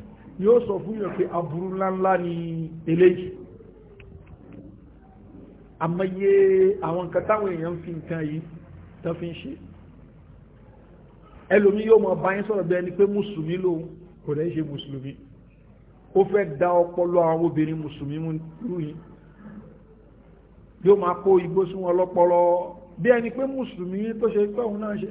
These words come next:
kọ́ kó ń ṣe Mùsùlùmí, orúkọ Mùsùlùmí ló fi open kínní. So, àdánwò yẹn wà ń bẹ.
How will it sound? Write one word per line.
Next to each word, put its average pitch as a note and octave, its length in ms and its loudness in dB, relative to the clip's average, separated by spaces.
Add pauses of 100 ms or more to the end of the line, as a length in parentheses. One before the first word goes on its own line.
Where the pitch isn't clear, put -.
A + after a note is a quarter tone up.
kọ́ C#4+ 180 -2
kó C4+ 140 0
ń B3+ 60 -4
ṣe C#4 60 -4
Mùsùlùmí, A3 420 -4 (560)
orúkọ C4+ 420 6
Mùsùlùmí A3+ 400 -4
ló B3+ 140 4
fi G#3 120 -2
open A#3 380 -2
kínní. G#3+ 240 -8 (3000)
So, F#3 140 -6
àdánwò G3 440 -2
yẹn E3+ 160 -2
wà F3 180 -2
ń D#3 100 -8
bẹ. D#3 100 0